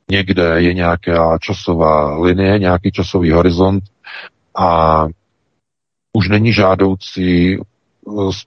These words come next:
pohledu Ruského židovského kongresu, aby ty operace dál pokračovaly. A já k tomu chystám článek, takže tam to všechno bude. No a pustíme se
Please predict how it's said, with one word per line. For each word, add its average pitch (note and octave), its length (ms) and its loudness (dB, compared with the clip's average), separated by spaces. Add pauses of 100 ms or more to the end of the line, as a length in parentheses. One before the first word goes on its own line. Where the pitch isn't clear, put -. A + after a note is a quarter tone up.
pohledu F#2 380 4
Ruského F2 340 0
židovského F#2 400 0
kongresu, F#2 600 0
aby - 280 0
ty F#2 120 2
operace F2+ 460 0
dál F2 200 2
pokračovaly. D#2 580 -6 (1080)
A E2+ 140 -2
já D#2+ 160 2
k - 40 -16
tomu E2+ 200 -4
chystám F#2 320 -4
článek, A2+ 480 0
takže E2+ 380 -4 (680)
tam D2+ 160 -2
to E2 100 -14
všechno - 320 -8
bude. E2+ 160 -2 (440)
No F2+ 140 0 (140)
a - 80 -6
pustíme A#2+ 380 -2
se G#2+ 180 0